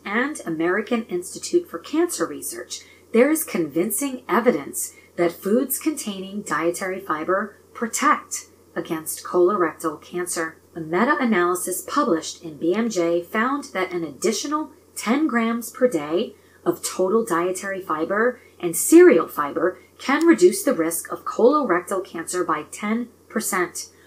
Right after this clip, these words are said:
while consuming three servings, ninety grams per day of whole grains, can lower the risk by twenty percent, with even greater reductions for higher intakes. These results underscore the significant public health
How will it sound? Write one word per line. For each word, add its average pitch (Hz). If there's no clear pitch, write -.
while 190
consuming 208
three 302
servings, 151
ninety 190
grams 180
per -
day 160
of 165
whole 190
grains, 190
can 185
lower 196
the 247
risk 160
by 170
twenty 254
percent, 170
with 196
even 185
greater 208
reductions 165
for 156
higher 151
intakes. -
These 277
results 175
underscore 220
the 156
significant 196
public 233
health 202